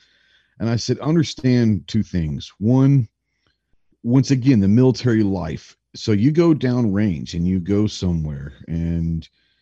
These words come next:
you're there for two weeks, nine months, whatever that is that you're there to do, whatever it is that you're gonna do."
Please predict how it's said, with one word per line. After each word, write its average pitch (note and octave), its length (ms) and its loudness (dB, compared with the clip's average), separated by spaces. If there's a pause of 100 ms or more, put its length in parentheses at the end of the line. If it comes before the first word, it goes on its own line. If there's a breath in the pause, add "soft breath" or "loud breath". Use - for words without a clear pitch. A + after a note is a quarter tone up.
(200)
you're G2+ 140 0
there G2+ 400 2
for E2+ 680 -4 (300)
two G#2 240 -2
weeks, A#2 560 -2
nine F2 320 -2
months, A#2 380 0
whatever A2 480 0
that G#2 260 0
is F2 360 -2
that D#2+ 200 -12
you're F#2 120 -2
there F#2 500 -2
to - 140 -12
do, F2 280 -4
whatever F2 420 -2
it E2+ 80 -2
is E2 200 -4
that - 160 -18
you're E2 100 -10
gonna E2 240 -6
do." C#2 340 -12